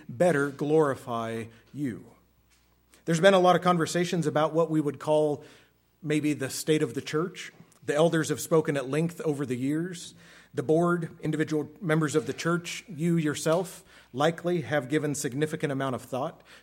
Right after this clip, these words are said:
to where we're at as a church. And then, if you can't be honest in church, <laughs> well, that's another discussion.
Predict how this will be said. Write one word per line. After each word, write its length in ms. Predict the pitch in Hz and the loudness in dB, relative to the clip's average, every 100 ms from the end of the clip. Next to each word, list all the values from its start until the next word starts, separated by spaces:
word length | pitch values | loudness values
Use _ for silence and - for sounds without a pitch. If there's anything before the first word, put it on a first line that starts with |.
| _ | _
to 540 | - 143 135 127 123 147 | -4 -2 0 0 -2 -2
where 220 | 139 156 | 2 4
we're 240 | 135 139 131 | 4 -2 -2
at 280 | 131 151 | -2 -2
as 200 | 143 143 | -4 -6
a 60 | 131 | -6
church. 560 | - 139 180 - - - _ - - - | -6 -6 -6 -10 -18 -20 _ -20 -20 -6
And 140 | - 214 | 0 4
then, 240 | 233 226 - _ _ _ - - _ _ _ | 4 2 -6 _ _ _ -20 -20 _ _ _
if 80 | - | -10
you 60 | 139 | -2
can't 200 | 170 160 | -2 2
be 100 | 151 | 2
honest 280 | 160 151 | 2 -2
in 100 | 143 | -6
church, 300 | 127 180 131 - 233 - - - - | -4 -4 -6 -6 -8 -8 -14 -20 -20
<laughs> 560 | - - 131 165 _ - | -20 -18 -20 -20 _ -16
well, 220 | 101 101 _ _ _ _ - - _ - - _ _ _ | -14 -14 _ _ _ _ -20 -20 _ -20 -20 _ _ _
that's 180 | 117 123 | -8 -4
another 260 | 135 127 | -4 -4
discussion. 460 | 113 110 120 - | -6 -8 -10 -10